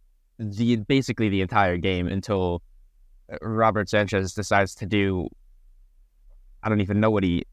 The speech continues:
just did. Well, it's not, he didn't just do it, but whatever he did, whatever that was, now I'm disappointed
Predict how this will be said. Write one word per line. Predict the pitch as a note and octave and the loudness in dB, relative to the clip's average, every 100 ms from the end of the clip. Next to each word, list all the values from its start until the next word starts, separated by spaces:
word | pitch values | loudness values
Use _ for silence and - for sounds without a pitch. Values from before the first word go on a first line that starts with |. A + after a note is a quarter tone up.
| - | -20
just | - F#2+ - | -8 -6 -4
did. | F2+ E2 F2+ - - _ - _ - | -4 -2 -4 -10 -20 _ -20 _ -4
Well, | G#2 D#2+ | -2 -2
it's | F#2+ | -2
not, | G2+ | -2
he | G#2 | 0
didn't | G2+ F2 | 0 0
just | G#2+ - | -2 -2
do | F2 | -4
it, | |
but | F#2+ | -2
whatever | G2 A2+ A#2+ G#2+ | -4 0 0 0
he | F#2+ | -2
did, | F2 F2 | -4 -4
whatever | E2+ B2 A#2 | 0 0 0
that | F#2+ E2+ | 0 -2
was, | C#2+ - G2 - - _ _ - - - - - | -6 -10 -12 -14 -20 _ _ -20 -20 -20 -20 -8
now | G#2 A2+ C3+ B2+ | -2 2 4 4
I'm | G#2+ | 0
disappointed | G2+ E2+ B2 G1+ | -4 -8 -10 -14